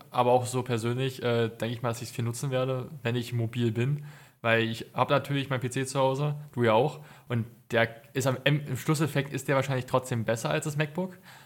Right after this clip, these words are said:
Aber wie gesagt, um halt mobil zu sein und mobil trotzdem seinen Wissensstandort zu machen, äh, weit-, äh, zu erweitern, wär's halt schon richtig cool. Und ja, also wie gesagt, der Chip, nochmal auf, auf, um auf die Technik von dem neuen zurückzukommen,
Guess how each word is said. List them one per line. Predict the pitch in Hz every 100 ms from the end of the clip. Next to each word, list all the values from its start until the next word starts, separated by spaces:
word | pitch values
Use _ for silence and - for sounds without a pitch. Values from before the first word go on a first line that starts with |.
| _ _ _
Aber | - 107 120 123
wie | 117
gesagt, | 120 113 117
um | 120 110
halt | 117
mobil | 117 113 127 147
zu | 147
sein | 139 135
und | 120
mobil | 117 120 123
trotzdem | 127 123 135
seinen | 120 113
Wissensstandort | 117 139 131 127 123
zu | -
machen, | 123 123 127
äh, | 127
weit-, | 120 117
äh, | - 120 113
zu | 123
erweitern, | 117 117 120 117 117 - - - -
wär's | 120 117
halt | 120
schon | -
richtig | 120 117 117
cool. | 127 131 127 117 -
Und | - 117 110 104
ja, | - 117
also | 104 120 123
wie | 113
gesagt, | 120 113 120 117 -
der | 131 123
Chip, | - 170 175 - - - _ -
nochmal | 135
auf, | 135 135
auf, | 156
um | -
auf | 123
die | 123
Technik | 135 143 165
von | 143 143
dem | 135
neuen | 135 135
zurückzukommen, | 135 131 131 135 131